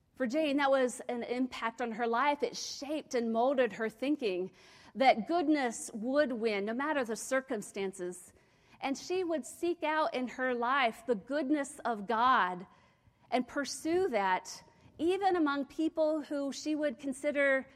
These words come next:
to be an enemy. She would seek for peace. This morning, we're continuing on with our sermon series, The Wild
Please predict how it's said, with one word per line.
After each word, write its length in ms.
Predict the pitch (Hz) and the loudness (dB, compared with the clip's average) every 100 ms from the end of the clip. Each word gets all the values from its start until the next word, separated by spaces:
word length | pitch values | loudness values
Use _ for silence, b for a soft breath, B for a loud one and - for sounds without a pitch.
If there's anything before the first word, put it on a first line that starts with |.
| B | B
to 80 | 269 | -8
be 160 | 247 254 | -2 -2
an 100 | 240 | -2
enemy. 600 | - 240 233 196 170 175 _ | -2 -2 -2 -2 -4 -6 _
She 220 | - - 269 | -14 -8 -4
would 200 | 247 - | -4 -6
seek 560 | - 294 294 - - _ _ | -10 -6 -6 -8 -18 _ _
for 120 | 247 | -10
peace. 640 | - 220 175 - - - _ _ _ _ _ b b b b b b | -8 -10 -10 -12 -18 -20 _ _ _ _ _ b b b b b b
This 220 | 240 254 | -4 0
morning, 300 | 285 285 285 | 0 2 2
we're 120 | 247 240 | 2 0
continuing 680 | - 254 - 285 269 247 | -2 -6 -4 -2 -2 -2
on 240 | 240 254 240 | 0 0 0
with 160 | 220 | 0
our 120 | 220 220 | 2 0
sermon 480 | - 254 262 254 | 0 -2 0 -2
series, 640 | 247 214 202 190 185 - - - | -2 -2 0 -2 -4 -8 -12 -8
The 80 | |
Wild 380 | 196 226 247 247 | -4 2 2 2